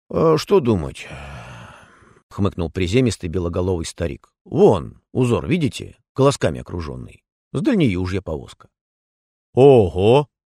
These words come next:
Это кто ж пожаловал к вам из столь отдалённых мест?» поинтересовался Пытусь у работника, который ловко распрягал рогачей. «Так Маронка одна, красавица! Аж глаза слепнут!» вздохнул парень. «А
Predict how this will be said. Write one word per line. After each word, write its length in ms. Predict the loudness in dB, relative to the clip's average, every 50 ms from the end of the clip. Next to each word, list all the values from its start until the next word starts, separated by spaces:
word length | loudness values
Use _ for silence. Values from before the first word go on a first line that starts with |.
| _ _ _ _ _ _ 2
Это 220 | 2 2 4 2 0
кто 180 | 0 2 0
ж 80 | 0 2
пожаловал 500 | 2 2 2 4 4 4 4 4 2 0
к 80 | 0 0
вам 200 | 0 0 0 -4 _ _ _ _
из 160 | -4 -4 -4 -2
столь 240 | 0 0 2 2
отдалённых 640 | 2 2 2 2 2 2 2 2 2 0 -2 -2 -4
мест?» 300 | -4 -4 -6 -8 -12 -16 _ _ _ _ _
поинтересовался 840 | 0 0 2 2 4 4 2 2 4 4 4 4 4 2 2 -2 -4
Пытусь 480 | -2 0 -2 0 -2 -4 -8 -8 -10 _ _ _ _ -2
у 80 | 0
работника, 560 | 2 2 2 2 2 0 0 -2 -8 -6 -6 -6
который 320 | -4 -4 -2 -2 0 0
ловко 340 | 2 2 2 0 0 -2 -4
распрягал 540 | -4 -4 -6 -4 -4 -2 0 2 2 2 2
рогачей. 640 | 0 0 -2 -4 -4 -4 -6 -6 -6 -6 -10 _ _ _ _ _ _ _ _ _ _ _ _ _ _ _ _ -16
«Так 120 | -8 -2
Маронка 560 | 0 4 4 4 4 4 2 0 0 0 -2 0
одна, 320 | 0 0 0 0 -2 -4 _ _ _
красавица! 1160 | -4 -2 -2 0 0 0 0 2 2 2 2 2 0 0 -2 -4 -2 0 0 0 0 -2 -4 -8 _ _ _ _
Аж 260 | 2 4 4 4 4
глаза 480 | 4 2 4 4 4 2 2 2 2 0
слепнут!» 600 | 0 0 -2 0 0 0 -2 -4 -6 -6 -6 -8 _ -16 -20 -18 -20 -20 -20 -20 -20 -20 _ -12
вздохнул 520 | -10 -4 -2 -2 -2 -2 -2 -6 -6 -6 _
парень. 320 | -2 -2 -2 -2 -4 -8 -12 _ _ _ -6
«А 180 | -2 -2 -2